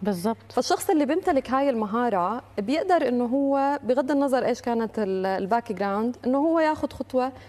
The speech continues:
Speaker 2: ويتعلم دائمًا إشي جديد ويتعلم مهارة جديدة. هلا على اتش تي يو اكس المسارات التعليمية فيها ميزة كتير مهمة، إنه أنت ما بتحتاج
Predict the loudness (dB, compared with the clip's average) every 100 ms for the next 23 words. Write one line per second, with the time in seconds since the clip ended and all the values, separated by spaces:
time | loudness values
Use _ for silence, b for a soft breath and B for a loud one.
0 | B -2 0 2 2 2 2 2 0 -2
1 | -4 -6 -4 -2 -2 -2 -2 0 0 0
2 | 0 0 0 2 2 0 -2 0 -2 -4
3 | B B 0 2 4 2 0 2 2 2
4 | -2 -4 -2 -2 -2 -2 -2 0 2 2
5 | 2 0 2 0 -2 -6 -16 -4 0 2
6 | 2 0 -2 -2 -4 B B B -2 0
7 | 2 0 2 0 0 -4 -6 -2 0 2
8 | 0